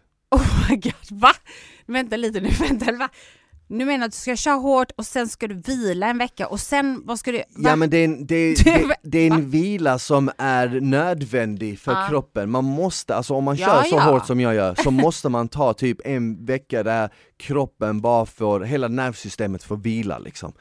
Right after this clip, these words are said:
Speaker 1: Ja.
Speaker 2: Så att man kommer
Speaker 1: Men vadå,
Speaker 2: tillbaka.
Speaker 1: är det på midsommarafton du ska vila då?
Speaker 2: Nej, men det, alltså, det är i början på juli.
Speaker 1: Ja, okej.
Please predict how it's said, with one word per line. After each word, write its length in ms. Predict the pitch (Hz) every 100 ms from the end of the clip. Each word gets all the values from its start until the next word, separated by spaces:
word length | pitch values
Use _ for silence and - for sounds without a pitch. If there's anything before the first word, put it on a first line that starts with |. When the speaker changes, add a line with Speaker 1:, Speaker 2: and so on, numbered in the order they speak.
| -
Speaker 1:
Ja. 180 | 226 220
Speaker 2:
Så 60 |
att 100 | 233
man 120 | 110
kommer 280 | - 117 101 113
Speaker 1:
Men 100 | 107
vadå, 300 | 117 170 254
Speaker 2:
tillbaka. 120 | 98
Speaker 1:
är 100 | 101
det 120 | 240
på 100 | 233
midsommarafton 760 | 269 285 - 180 185 185 - 247
du 60 |
ska 120 | 254 269
vila 260 | 254 190
då? 160 | 170 - -
Speaker 2:
Nej, 180 | 143 165
men 140 | 160
det, 80 | 151
alltså, 220 | 147 151
det 100 | 160
är 260 | 160 156 151
i 60 |
början 360 | 143 156 147 135
på 100 | 131
juli. 440 | 131 131 98 98
Speaker 1:
Ja, 200 | - 240 -
okej. 400 | 254 247 -